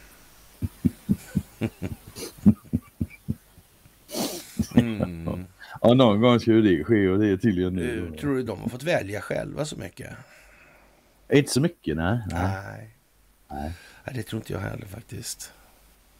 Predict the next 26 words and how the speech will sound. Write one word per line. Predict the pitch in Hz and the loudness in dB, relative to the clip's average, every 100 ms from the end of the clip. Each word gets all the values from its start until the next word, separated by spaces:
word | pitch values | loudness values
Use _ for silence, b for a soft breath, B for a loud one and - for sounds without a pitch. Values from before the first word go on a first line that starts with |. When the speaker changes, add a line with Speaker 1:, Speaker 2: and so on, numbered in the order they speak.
| b b b | b b b
Speaker 2:
Jag | 95 | 6
tror | 120 110 | 8 8
de | 98 | 8
har | 98 | 6
fått | 95 104 87 | 6 4 2
ett | 87 | 0
begränsat | 101 98 127 - 139 - 90 85 | 2 4 4 4 2 2 0 2
antal | 104 110 110 113 | 2 2 4 2
val | 92 110 - - - | 4 4 4 2 2
att | 160 135 | 0 0
välja | 135 117 113 110 - | 0 -2 -2 -2 -4
mellan | 85 80 76 80 | -4 -6 -4 -2
faktiskt. | 90 87 123 | 0 -2 -2
Speaker 1:
Ja, | 139 | 0
men | 151 151 | 2 2
Speaker 2:
Och | 151 | 4
så, | |
Speaker 1:
lite | 156 139 78 73 | 4 4 2 2
Speaker 2:
ja. | 95 | 4
Speaker 1:
så, | 80 80 98 92 | 4 0 -4 -6
va? | 73 101 | -6 -8
Det | 110 | -4
kan | 123 107 | -2 -2
vara | 90 - | -4 -6
så. | - 87 | -4 2
Speaker 2:
Ja, | 78 104 | 4 4